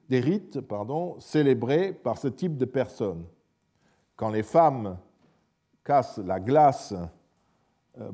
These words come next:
pour plonger la tête dans le Tibre gelé, voici la description, se traînent ensuite à genoux jusqu'au temple de la déesse Isis au champ de Mars, ou se rendent même en Égypte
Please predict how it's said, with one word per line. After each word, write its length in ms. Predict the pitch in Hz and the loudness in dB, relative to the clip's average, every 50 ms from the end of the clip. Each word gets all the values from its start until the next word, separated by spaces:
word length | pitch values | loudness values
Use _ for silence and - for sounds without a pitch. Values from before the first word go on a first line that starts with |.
| - - | -8 -2
pour 200 | 143 143 - - | 0 0 0 2
plonger 460 | - 135 135 135 131 120 151 156 139 | 2 2 2 2 2 4 4 4 6
la 160 | 120 107 101 | 6 4 2
tête 440 | - - 160 151 143 - - - 110 | 2 0 0 2 2 2 0 -4 -8
dans 220 | 190 170 185 202 | -6 -6 -6 -4
le 100 | 196 196 | -6 -6
Tibre 420 | 190 - - 151 143 110 92 98 90 | -8 -6 -4 -4 -4 -2 -2 -4 -4
gelé, 520 | 92 113 135 147 160 180 185 190 190 180 - - - _ _ _ _ _ _ _ _ _ _ _ _ _ _ _ _ _ _ _ | 0 0 2 4 4 4 2 2 0 -2 -6 -10 -20 _ _ _ _ _ _ _ _ _ _ _ _ _ _ _ _ _ _ _
voici 280 | - - _ - 87 87 | -20 -20 _ -16 -14 -14
la 100 | 85 85 | -12 -12
description, 880 | 82 90 85 - - 110 117 110 - - - 165 175 180 180 170 147 - - _ _ _ _ _ - - - - | -12 -12 -12 -10 -8 -8 -8 -8 -8 -10 -6 -2 -2 0 0 -2 -4 -6 -12 _ _ _ _ _ -20 -16 -16 -8
se 160 | - - 131 | 0 0 0
traînent 420 | - - - 156 160 165 156 143 | 2 2 4 4 6 6 6 4
ensuite 400 | 127 120 120 - 165 165 147 - | 2 0 0 0 0 0 2 2
à 80 | 123 120 | 2 2
genoux 460 | 110 120 135 139 156 170 175 151 131 | 2 2 0 2 2 2 2 2 2
jusqu'au 340 | 110 107 104 - - 123 117 | 0 -2 -4 -2 -2 -2 -2
temple 560 | 117 - 165 160 151 147 127 - 110 104 101 | 0 4 4 6 6 4 2 0 -2 -4 -2
de 100 | 90 104 | 0 2
la 120 | 107 107 | 2 2
déesse 580 | 104 101 120 123 131 135 123 123 - - - - - | 4 4 6 6 6 6 4 2 -2 -10 -16 -14 -10
Isis 500 | 101 92 101 113 135 147 123 - - - - _ _ _ _ _ _ _ _ _ _ _ - | -8 -8 -4 -2 -2 -2 -2 -2 -8 -16 -20 _ _ _ _ _ _ _ _ _ _ _ -16
au 80 | 101 | -16
champ 220 | 90 - 123 113 107 | -8 -4 -4 -4 -4
de 60 | 113 | 0
Mars, 520 | 139 170 202 202 - - - - - - _ _ _ _ _ _ _ _ _ _ - _ _ _ _ - _ - | 0 2 2 2 0 -6 -12 -18 -20 -20 _ _ _ _ _ _ _ _ _ _ -20 _ _ _ _ -20 _ -12
ou 80 | 107 | -12
se 100 | 101 - | -8 -6
rendent 260 | 120 107 127 127 123 123 | -2 0 0 0 2 0
même 200 | 135 135 123 123 | 0 0 2 0
en 100 | 117 120 | 0 0
Égypte 540 | 131 139 123 160 214 214 - - - 110 | 0 0 0 0 -2 -4 -6 -8 -8 -6